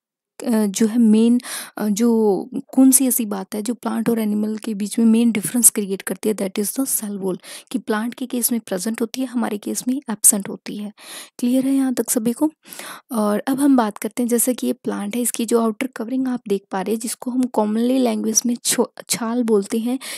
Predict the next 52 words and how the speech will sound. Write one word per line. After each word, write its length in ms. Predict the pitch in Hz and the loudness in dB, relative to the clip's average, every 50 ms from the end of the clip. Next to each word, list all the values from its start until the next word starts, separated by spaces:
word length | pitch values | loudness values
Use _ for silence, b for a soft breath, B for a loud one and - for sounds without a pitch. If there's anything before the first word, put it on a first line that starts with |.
| B B - | B B -2
ये 60 | 240 | -2
किससे 320 | 233 - 262 - - - 262 | 2 2 4 4 4 4 4
मिलकर, 400 | 254 247 247 240 - 254 226 - | 4 4 2 2 0 -2 -2 -2
ये 260 | - 233 226 254 240 | -4 -2 -2 -2 0
क्या 180 | - 277 269 | 0 -2 -2
है? 180 | 262 269 262 262 | 0 -2 0 0
हमारी 300 | 254 233 233 233 254 277 | 0 0 0 0 2 2
सेल 260 | - - 254 214 202 | 2 0 0 -2 -2
वॉल। 280 | 190 190 190 185 180 - - _ - | -2 -2 -2 -2 -2 -4 -8 _ -8
ये 80 | 208 220 | -8 -4
किससे 300 | - 254 233 - - 247 | -2 -2 -2 0 0 0
मिलकर 280 | 247 247 240 - 247 | 0 0 -2 -2 -4
बनी 200 | 226 233 240 240 | -2 -2 -2 -2
होती 200 | 247 240 - 254 | -2 -2 -2 -4
है? 40 | 254 | -4
सेलुलोज 560 | - - - 220 202 202 202 196 190 185 190 | -4 -2 -2 -2 0 0 0 0 -2 -2 -2
से। 180 | - - - 180 | -4 -4 -4 -4
ये 200 | - 196 220 226 | -2 0 0 2
आउटर 280 | 214 208 208 - - | 2 0 0 -2 -2
कवरिंग 320 | 240 - 240 226 254 254 240 | -2 -2 -2 0 0 2 2
देखते 260 | 233 220 - - 294 | 2 0 0 -2 -2
हैं 20 | |
ना 80 | 339 370 | -2 -2
प्लांट 380 | 330 - - - 214 214 214 220 | -2 -2 -2 -2 -2 -4 -4 -4
की, 180 | 214 220 226 B B B B B B - 254 | -4 -4 -4 B B B B B B 4 6
ये, 240 | 269 269 269 - - _ _ - | 8 8 8 4 0 _ _ -6
ये 200 | 214 226 254 254 | 0 2 2 2
सेल 260 | 247 - - 247 240 | 2 2 2 0 0
वॉल 160 | 226 247 262 247 | 0 0 0 2
जो 80 | 247 | 0
होती 160 | 233 233 - | 0 0 -2
है 60 | 254 226 | -2 -2
बहुत 260 | 226 214 220 214 - | -2 -4 -4 -4 -2
ही 40 | 240 | -2
ज़्यादा 240 | 240 247 240 254 | 0 0 0 2
स्टिफ 480 | 254 - - - - 262 247 - - - | 4 4 4 6 6 6 4 4 0 -2
यानी 240 | 208 208 208 214 226 | 0 2 2 2 4
कि 140 | - 269 262 | 6 6 8
रिजिड 360 | 247 220 214 226 262 262 240 | 8 8 10 8 8 8 8
स्ट्रक्चर 500 | - - - - 208 - - - 233 220 | 8 6 6 4 0 -4 -2 -2 -2 -2
है 200 | 233 240 262 269 - - | 0 -2 -4 -6 -4 -4
और 120 | 214 214 - - | -4 -4 -2 -4
क्या 140 | 262 247 240 | -6 -4 -4
देती 240 | 247 247 247 254 | -4 -4 -2 -4
है 40 | 247 | -4
प्लांट 320 | 240 - 240 226 220 220 214 | -4 -4 -4 -4 -4 -6 -6
को? 220 | - 233 226 381 - - | -4 -4 -4 -4 -4 -6
एक 100 | 226 - _ _ _ - | -6 -8 _ _ _ 2
क्लियर 220 | 254 254 262 254 | 4 4 4 2
शेप 360 | - - - 233 214 208 208 _ | 0 -2 -2 -2 -2 -4 -4 _
देती 260 | - - - _ - 196 | -10 -12 -10 _ -10 -10
है। 180 | 190 202 202 | -10 -10 -14